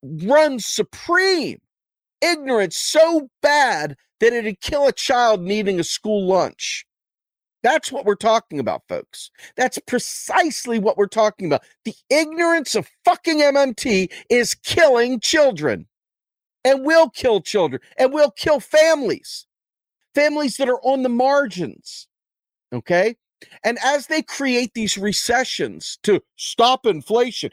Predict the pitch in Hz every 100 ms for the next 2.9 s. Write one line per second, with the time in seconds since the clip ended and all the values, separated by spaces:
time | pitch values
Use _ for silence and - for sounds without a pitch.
0 | _ - 202 - 269 254 208 214 269 226
1 | 240 233 220 214 196 180 220 233 226 196
2 | 208 214 - - 254 226 247 160 101